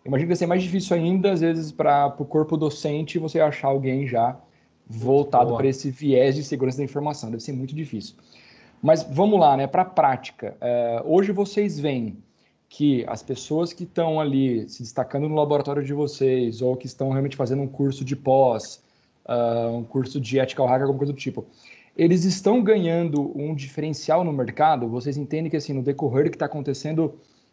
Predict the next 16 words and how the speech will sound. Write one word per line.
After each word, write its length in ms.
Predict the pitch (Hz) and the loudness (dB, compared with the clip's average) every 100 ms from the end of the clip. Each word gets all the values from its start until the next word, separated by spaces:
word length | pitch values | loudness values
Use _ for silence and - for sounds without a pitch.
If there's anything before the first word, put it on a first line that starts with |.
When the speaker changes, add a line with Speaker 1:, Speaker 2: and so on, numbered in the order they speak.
| _ _ _ | _ _ _
Speaker 1:
seja 320 | - 220 254 | 0 4 4
o 40 | |
andamento 280 | 202 190 190 | 4 2 2
do 80 | 170 | 0
curso, 560 | - 160 170 151 - | 2 4 6 4 0
a 100 | 135 | -4
forma 180 | 131 147 | -2 -4
que 60 | 143 | -4
as 60 | |
pessoas 240 | 147 139 147 | -8 -10 -6
estão 160 | 156 | -4
evoluindo, 640 | 151 147 139 147 170 170 - _ _ _ | 0 2 2 2 0 0 -8 _ _ _
isso 260 | 151 - 170 | -6 4 4
é 60 | 220 | 6
um 80 | |
diferencial? 1000 | 180 175 175 165 147 - 131 160 269 214 | 2 -2 -4 -4 -6 0 2 2 -2 -8